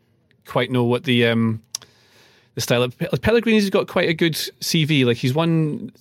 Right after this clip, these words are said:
uh, trophies in different countries, but he tends to have long periods between when he does win.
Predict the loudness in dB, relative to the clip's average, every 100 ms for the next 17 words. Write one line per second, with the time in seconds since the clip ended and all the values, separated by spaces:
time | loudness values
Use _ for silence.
0 | _ _ -2 0 0 -2 -10 -4 0 2
1 | 0 0 0 0 -2 -4 _ _ _ _
2 | -4 -4 -2 -2 -2 -6 -14 _ _ _
3 | -4 -2 0 0 0 0 0 2 0 0
4 | -2 -2 0 2 0 0 0 0 0